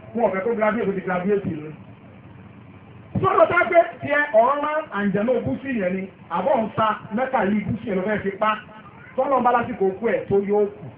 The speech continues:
Ṣùgbọ́n wọn náà mọ̀ pé fájà za wú jahannam, ọ̀rọ̀ àánú jahannam, khalidan fiha, ò ní bóde ń bẹ̀rẹ̀. Ṣùgbọ́n tó o bá wá tú bá o, tó o banú jẹ́, tínú rẹ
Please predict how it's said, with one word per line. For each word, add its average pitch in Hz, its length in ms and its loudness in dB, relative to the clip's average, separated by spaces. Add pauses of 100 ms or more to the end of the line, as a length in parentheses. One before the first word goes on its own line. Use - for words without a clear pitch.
(140)
Ṣùgbọ́n 226 280 -2
wọn 202 120 2
náà 233 160 0
mọ̀ 170 140 -6
pé 165 140 -8 (100)
fájà 233 400 0
za 202 260 0
wú 262 460 -2 (400)
jahannam, 165 640 -4 (120)
ọ̀rọ̀ 220 240 4
àánú 175 280 -4
jahannam, 180 460 -4
khalidan 202 580 -4
fiha, 160 300 -12 (120)
ò 208 140 -8
ní 160 200 -8
bóde 190 300 -2
ń 180 100 -4
bẹ̀rẹ̀. 175 240 -4 (760)
Ṣùgbọ́n 277 280 2
tó 339 80 6
o 311 100 8
bá 320 100 4
wá 320 240 10
tú 320 200 4
bá 311 160 8
o, 294 140 8 (100)
tó 302 140 4
o 277 180 6
banú 285 340 2
jẹ́, 311 300 6 (920)
tínú 311 300 2 (120)
rẹ 254 180 4